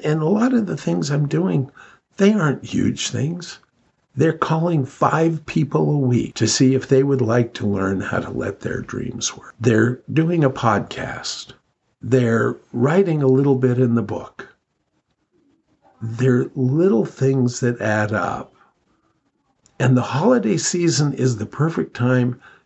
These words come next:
to begin to put that together. New Year's resolutions don't work because they're isolated and they're one-time things, and most of us don't spend enough time.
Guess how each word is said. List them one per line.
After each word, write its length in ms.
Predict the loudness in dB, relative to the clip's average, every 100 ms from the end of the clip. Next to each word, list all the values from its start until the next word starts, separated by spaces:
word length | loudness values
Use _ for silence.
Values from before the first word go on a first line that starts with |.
| -4
to 80 | -2
begin 320 | 2 2 2
to 60 | 0
put 260 | 0 0
that 260 | 0 -2 -2
together. 580 | -2 0 0 -2 -8 -20 _ _ _ _ _ _ _ _ _ _
New 180 | 2 4
Year's 380 | 6 2 0 -2
resolutions 920 | -2 0 2 2 2 0 0 0 -4 -2
don't 300 | 0 0 0
work 360 | 0 0 -2 -6
because 420 | -6 0 0 0
they're 220 | -2 -2 -4
isolated 800 | -2 -2 -2 0 2 2 2 0
and 80 | -2
they're 140 | -4 -2
one-time 580 | 0 0 0 0 0
things, 460 | 0 0 0 0 -2
and 100 | 0
most 300 | 2 0 0
of 100 | 0
us 120 | -2
don't 260 | -2 -4 -4
spend 280 | -4 -4 -2
enough 300 | -4 -4 -8
time. 540 | -10 -8 -8 -10